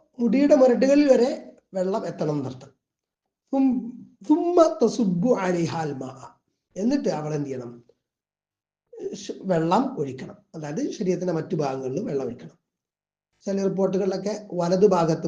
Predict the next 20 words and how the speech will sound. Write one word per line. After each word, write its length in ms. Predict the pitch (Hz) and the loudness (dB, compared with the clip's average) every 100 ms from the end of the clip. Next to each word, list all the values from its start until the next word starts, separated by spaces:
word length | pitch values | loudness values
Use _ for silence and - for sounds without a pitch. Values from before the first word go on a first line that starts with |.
| 147 | -2
മൂന്ന് 160 | 156 151 | 0 -2
തവണ 180 | 131 135 - - | -4 -6 -10 -16
വെള്ളം, 260 | 120 123 127 - _ _ _ _ - | -14 -12 -14 -20 _ _ _ _ -16
ഇടത് 240 | 156 160 175 | -10 -4 -2
ഭാഗത്ത് 220 | 139 139 135 | -2 -6 -8
മൂന്ന് 140 | 135 | -8
തവണ 120 | 131 131 | -8 -8
വെള്ളം 160 | 127 | -8
ഒഴിക്കുക 260 | 123 127 123 123 | -10 -12 -14 -10
എന്നൊക്കെ 320 | 123 120 - - - | -12 -12 -16 -16 -12
ചില 120 | 135 131 139 | -10 -10 -2
വിവരണങ്ങളിലും 640 | 139 151 147 139 123 120 - 131 | 0 0 -2 -2 -2 -6 -8 -16
ഒക്കെ 140 | - 165 | -10 -6
കാണാം. 200 | 131 - _ _ _ _ _ _ _ _ - | -6 -8 _ _ _ _ _ _ _ _ -4
സുമ്മ 220 | 269 302 311 311 | 4 6 6 4
തഅഖുദു 440 | 277 254 285 285 277 254 | 0 2 2 4 2 2
ഫിർസത്തൻ 580 | 247 240 285 277 277 262 208 | 2 4 2 2 2 2 2
മുമസ്സിക്കത്തൻ, 920 | 202 214 - - - - 285 277 190 - - - | 2 0 -4 -4 -2 2 2 2 -2 -2 -12 -6
പിന്നെ 300 | 247 285 196 170 - - _ _ _ _ _ _ 233 | 2 4 6 2 -4 -18 _ _ _ _ _ _ -2
മുമസ്സിക്കത്തായ, 760 | 240 247 - 311 277 254 170 | 0 0 -2 2 2 2 -2